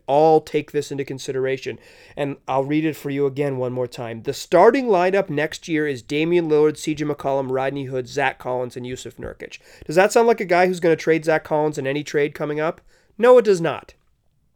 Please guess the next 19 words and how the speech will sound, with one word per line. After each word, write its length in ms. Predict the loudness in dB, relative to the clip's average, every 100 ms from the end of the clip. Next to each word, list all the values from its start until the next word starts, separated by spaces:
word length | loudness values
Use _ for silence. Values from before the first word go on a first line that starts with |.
| _ _ _ _ _
I 80 | 0
would 100 | 2
take 220 | 4 0
Zach 240 | 4 2 2
Collins 460 | 0 2 0 -2 -12 _ _ _
off 360 | 2 2 0 -10 -10
your 320 | -4 -2 -2
boards. 760 | -2 -2 -4 -8 -16 -18 -18 _ _ _ _ _ _ _ _ _ -2
Off, 320 | 0 0 -8 -12
I 120 | -12 -12 _ _
would 180 | 0 2
take 300 | 0 0 -4 -2
Zach 240 | 0 0
Collins 340 | -2 -4 -4 -6 0
out 300 | 2 2 -2 _
of 500 | 4 4 2 -4 -20 _ _ _ _ _ _ _
your 180 | -4 -2
trade 360 | 0 2 2 0
machines. 640 | -6 -10 -14 -18 -20 -20